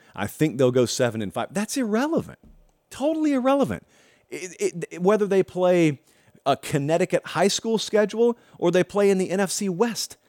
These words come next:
they are the team they are. So in power ratings land, we couldn't care less who they play, uh, because that, it's a variable that shouldn't be baked into the quality of team they are.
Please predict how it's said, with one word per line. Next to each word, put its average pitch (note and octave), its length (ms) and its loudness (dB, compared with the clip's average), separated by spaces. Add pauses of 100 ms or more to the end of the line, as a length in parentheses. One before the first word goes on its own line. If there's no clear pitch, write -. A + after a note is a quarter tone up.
(180)
they G#3 280 2
are A3+ 240 0
the F3 160 0
team A#3 400 0
they B2+ 240 4
are. D#3 300 2 (160)
So G3 220 2
in D3+ 100 0
power A#3 420 2
ratings A2 440 2
land, A2 440 -2
we A#3+ 100 4
couldn't G#3+ 300 0
care G#3 220 2
less A#3+ 460 2
who G3+ 120 2
they E3+ 140 4
play, F#3+ 480 2 (360)
uh, D#3 140 2
because D#3+ 380 2
that, F#3+ 260 2 (400)
it's E3 220 -4
a E3+ 80 4
variable D#3+ 760 2 (120)
that D#3 120 -4
shouldn't F3+ 220 -2
be F3+ 80 2
baked E3+ 360 2
into E3 220 0
the C3+ 80 -2
quality C#3 400 0
of - 120 2
team D3 320 2
they F2 160 2
are. D2 200 -4